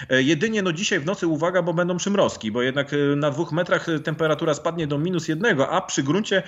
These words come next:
może być tej wartości nieco mniej. Em, oczywiście b-, trzeba uważać na te delikatne opady w poniedziałek. Później około czwartku,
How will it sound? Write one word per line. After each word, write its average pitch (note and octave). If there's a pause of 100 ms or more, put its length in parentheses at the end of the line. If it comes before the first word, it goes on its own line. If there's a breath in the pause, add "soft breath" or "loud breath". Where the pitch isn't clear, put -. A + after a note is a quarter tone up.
(260 loud breath)
może F3
być D#3+
tej D#3
wartości D3+
nieco C#3
mniej. A#2 (280 loud breath)
Em, C#3+ (400)
oczywiście G3+
b-, G3
trzeba G3
uważać F3+
na F3+
te E3+
delikatne E3
opady D3
w -
poniedziałek. C#3+ (320 loud breath)
Później D#3+
około F3
czwartku, E3+